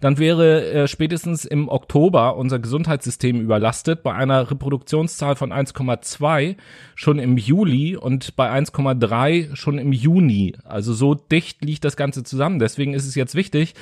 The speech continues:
nicht sich jetzt in Diskussion zu ergehen, „Oh, das hätte man aber jetzt vielleicht auch noch anders machen können“ oder so oder so, sondern sich eben halt weiterhin,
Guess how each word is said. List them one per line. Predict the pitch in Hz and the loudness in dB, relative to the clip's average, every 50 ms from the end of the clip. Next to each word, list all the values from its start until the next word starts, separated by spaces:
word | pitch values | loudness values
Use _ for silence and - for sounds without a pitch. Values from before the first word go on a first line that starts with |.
| - - - - - - - - | -20 -20 -20 -20 -20 -20 -10 0
nicht | 139 143 180 - - | 2 2 2 2 0
sich | 175 170 - | -2 -2 2
jetzt | - 156 151 - | 2 0 0 0
in | 151 147 135 | -2 -2 0
Diskussion | 143 147 - - 139 123 113 131 156 180 190 | 0 0 0 2 0 2 2 2 2 2 0
zu | - - 156 | 0 0 0
ergehen, | 147 131 127 147 151 147 | 0 2 2 0 0 0
„Oh, | 135 139 135 | 0 0 0
das | 143 131 - - - - 139 | 0 0 -2 -4 -8 -6 -4
hätte | 131 147 156 156 | 0 0 0 0
man | 151 147 139 | 0 -2 0
aber | 135 135 | 0 2
jetzt | 135 135 - - | 0 0 -2 -2
vielleicht | - 151 147 131 | -2 -2 -2 0
auch | 151 143 | 0 -2
noch | 143 135 | 0 -2
anders | 147 165 175 165 - - | -2 0 0 -2 -2 -2
machen | 156 147 156 147 | -4 -2 -2 -2
können“ | - 156 151 151 151 | 0 0 0 0 0
oder | 147 135 127 127 | 0 0 0 -2
so | 147 151 | 0 -2
oder | 147 131 131 127 | 0 2 2 2
so, | 131 156 165 170 | 2 2 0 0
sondern | 147 147 139 143 143 135 | 0 0 -2 0 -2 -2
sich | 135 139 139 | -4 -6 -6
eben | 135 143 139 131 | -4 -4 0 2
halt | 131 135 127 120 107 | 2 0 0 0 0
weiterhin, | 123 151 180 190 - 175 165 160 175 175 180 175 | 2 2 2 0 0 0 0 2 2 0 -2 -6